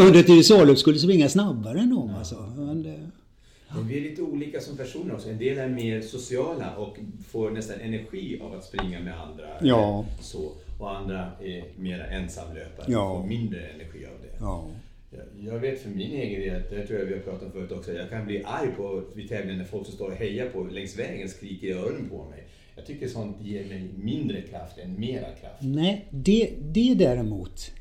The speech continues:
Speaker 1: då är vi olika.
Speaker 2: Ja,
Speaker 1: Jag
Speaker 2: det är
Speaker 1: blir
Speaker 2: vi.
Speaker 1: aldrig, alltså, det har jag också lärt mig med åren, alltså, att någon, om någon hejar på dig, jag suger åt mig allt som sägs längs vägen.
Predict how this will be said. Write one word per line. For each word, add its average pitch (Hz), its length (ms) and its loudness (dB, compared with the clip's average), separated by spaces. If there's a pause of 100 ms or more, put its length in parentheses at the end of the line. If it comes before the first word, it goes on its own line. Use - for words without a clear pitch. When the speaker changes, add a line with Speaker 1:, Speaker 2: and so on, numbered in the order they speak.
(760)
Speaker 1:
då 160 340 2
är 196 80 4
vi 190 380 6
olika. 117 460 0 (100)
Speaker 2:
Ja, - 300 -4
Speaker 1:
Jag 175 100 10
Speaker 2:
det - 20 8
är 165 40 2
Speaker 1:
blir 196 120 10
Speaker 2:
vi. 202 100 6
Speaker 1:
aldrig, 170 440 4 (280)
alltså, 170 300 0 (200)
det 147 180 4
har 202 120 8
jag 208 80 4
också 214 220 2
lärt 202 260 -2
mig 135 120 0
med 131 160 2
åren, 101 460 -4
alltså, 131 240 -8
att 139 220 -8
någon, 170 420 4 (100)
om 165 220 2
någon 196 280 2
hejar 151 440 6
på 107 220 -6
dig, 101 340 -8 (760)
jag 151 180 0
suger 180 540 6
åt 139 300 0
mig 143 240 -2 (140)
allt - 580 -4 (720)
som 120 300 -2
sägs 107 440 -4
längs - 260 -6
vägen. - 560 -14